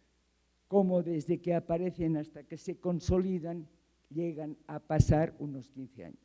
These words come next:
Y hemos visto quiénes son los protagonistas. Y hemos visto en diversos estudios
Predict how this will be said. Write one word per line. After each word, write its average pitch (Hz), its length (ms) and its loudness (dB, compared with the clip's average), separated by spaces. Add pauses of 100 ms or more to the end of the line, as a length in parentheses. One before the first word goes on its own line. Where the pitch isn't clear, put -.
(340)
Y 202 120 6
hemos 247 320 2
visto 202 420 -6
quiénes 185 380 -12
son 180 260 -8
los 160 160 -4
protagonistas. 165 1120 -2 (640)
Y 196 120 6
hemos 226 280 4
visto 190 580 -2
en 170 240 6
diversos 175 600 -6
estudios 175 760 -8